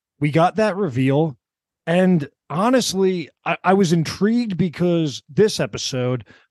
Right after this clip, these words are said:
put us in a spot where you're like, "What the hell is possibly gonna happen for Jules?" And leaves us on a bit of a cliffhanger,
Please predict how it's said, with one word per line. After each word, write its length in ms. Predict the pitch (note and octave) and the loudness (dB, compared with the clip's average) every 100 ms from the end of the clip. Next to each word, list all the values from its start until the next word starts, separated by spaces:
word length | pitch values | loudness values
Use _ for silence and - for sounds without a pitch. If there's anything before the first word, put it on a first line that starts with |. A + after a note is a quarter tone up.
| - | -4
put 200 | - A3+ | 0 2
us 160 | G#3+ | 2
in 80 | G3 | -2
a 40 | C#3 | -2
spot 440 | - C#3 E3 D3 | -2 0 2 2
where 100 | D3 | 2
you're 180 | C#3+ D3+ | 2 2
like, 180 | C3+ G#2 | 0 -4
"What 440 | A2 G#2 C#3 G#3+ - | -8 0 2 2 -4
the 200 | E3+ G#3 | 0 0
hell 480 | C3+ F3 F3 E3 C#3 | 2 2 2 2 -2
is 360 | D3+ C3 - - _ _ - | -6 -6 -8 -12 _ _ -12
possibly 880 | - A#3 A#3 - E3+ F#3 F3 D3 A2+ _ _ _ _ - | 0 2 2 0 0 2 2 0 -6 _ _ _ _ 0
gonna 200 | G3 D#3 | 0 0
happen 500 | A2+ F#3 - C3 A2+ | -4 -6 -4 -8 -8
for 140 | B2+ | -10
Jules?" 560 | A#2 G2 D3 F#3 G#3+ - - - | -8 -2 2 4 2 -2 -10 -14
And 80 | E3+ - _ | -14 -16 _
leaves 340 | D#3+ F#3+ F3+ E3+ | 0 2 2 2
us 100 | D3+ | 2
on 160 | D#3+ | 2
a 60 | C#3+ | 2
bit 180 | A2+ E3 | 0 0
of 80 | D3+ | -2
a 60 | |
cliffhanger, 840 | - - D#3+ D3+ C3 B2+ B2+ A#2+ | -4 -6 -4 -2 0 0 0 -4